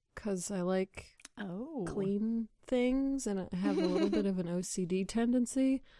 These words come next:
Speaker 1: although I don't brush my hair exactly one hundred times, but a little bit.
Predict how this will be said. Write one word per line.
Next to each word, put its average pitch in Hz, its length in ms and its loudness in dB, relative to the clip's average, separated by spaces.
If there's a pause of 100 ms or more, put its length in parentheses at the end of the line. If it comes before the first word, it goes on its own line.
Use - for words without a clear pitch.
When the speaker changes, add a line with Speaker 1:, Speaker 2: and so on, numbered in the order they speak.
(320)
Speaker 1:
although 180 260 2
I 170 40 0
don't 190 200 -2
brush 185 260 0
my 170 160 -4
hair 175 260 0
exactly 180 460 -2
one 170 160 -2
hundred 175 400 -2
times, 233 840 -6 (680)
but 311 380 0 (200)
a 523 600 -2
little 233 160 4
bit. 190 280 4